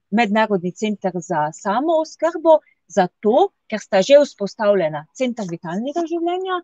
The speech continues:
kot ga bomo videli od zgoraj, ker vitalno življenje ni samo, da si ti sit in ne, eh, žejen,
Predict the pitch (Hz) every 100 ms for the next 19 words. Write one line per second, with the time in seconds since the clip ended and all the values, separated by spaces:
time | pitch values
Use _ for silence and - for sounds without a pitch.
0 | - 233 - 196 185 180 180 226 196 170
1 | 156 165 - - 151 151 208 381 - -
2 | - - 240 208 - 285 349 269 214 220
3 | 311 294 226 320 392 - 262 202 208 214
4 | 220 208 _ _ - - 185 - 220 -
5 | - 277 277 - - - 202 185 180 190
6 | 214 254 269 - - _ - 175 175 196
7 | 190 349